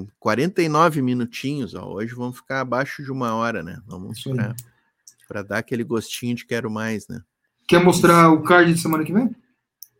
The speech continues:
Speaker 1: Semana que vem teremos, ah, Thiago Batista, né? Já confirmado.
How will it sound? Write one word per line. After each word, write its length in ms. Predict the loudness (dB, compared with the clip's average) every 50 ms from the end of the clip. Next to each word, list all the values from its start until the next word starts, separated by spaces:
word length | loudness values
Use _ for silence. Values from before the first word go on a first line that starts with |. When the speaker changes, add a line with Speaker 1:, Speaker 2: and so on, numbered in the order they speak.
| _ _ _ _ _ _ _ _
Speaker 1:
Semana 500 | _ -14 -10 -8 -6 -4 -2 0 0 -2
que 180 | -2 0 0 0
vem 440 | 0 2 0 2 2 2 2 0 0
teremos, 1000 | 0 0 0 2 2 2 2 0 -2 -2 -4 -4 -6 -10 -12 -12 -12 -10 -4 -2
ah, 960 | -2 0 0 -2 -2 -4 -4 -4 -6 -6 -6 -8 -8 -10 -12 -12 -14 -16 -18 _ _ _ _ _ _ _ _ _ _ _ _ _ _ _ _ _ _
Thiago 360 | -16 -10 -6 -6 -6 -4 -6
Batista, 680 | -4 -4 -4 -6 -6 -4 0 0 0 0 -2 -8 -10 -8
né? 200 | -6 -8 -8 -10 -14 -18
Já 160 | -16 -16 -14
confirmado. 960 | -12 -10 -12 -12 -8 -6 -6 -6 -4 -6 -6 -6 -6 -4 -6 -6 -8 -10